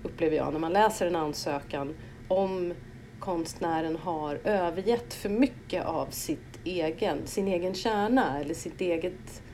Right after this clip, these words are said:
sin egen drivkraft och det som är det viktigaste. För att då, det, det blir, liksom, urvattnat på ett sätt. Så att det påverkar ju den konstnärliga kvaliteten i ansökan. Sen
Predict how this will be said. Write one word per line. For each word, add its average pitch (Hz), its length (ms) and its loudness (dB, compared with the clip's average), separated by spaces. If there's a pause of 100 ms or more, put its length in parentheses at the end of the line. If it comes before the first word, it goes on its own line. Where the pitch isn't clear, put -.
sin 202 180 0
egen 190 220 2
drivkraft 214 800 4 (460)
och - 320 -6 (460)
det 170 200 2
som 175 200 0
är 165 180 2
det 180 80 0
viktigaste. 233 640 2
För - 160 -2
att - 220 -8 (400)
då, 190 300 0 (120)
det, 202 140 2
det 240 80 6
blir, 262 220 8
liksom, 214 220 2
urvattnat 208 800 4
på - 80 -6
ett - 200 -10
sätt. - 180 -6 (500)
Så - 120 2
att 185 100 2
det 220 80 8
påverkar 220 760 6
ju 190 200 2
den 165 360 0 (680)
konstnärliga 175 480 -2
kvaliteten 185 760 4 (100)
i 160 260 0
ansökan. 165 760 0 (400)
Sen 196 440 0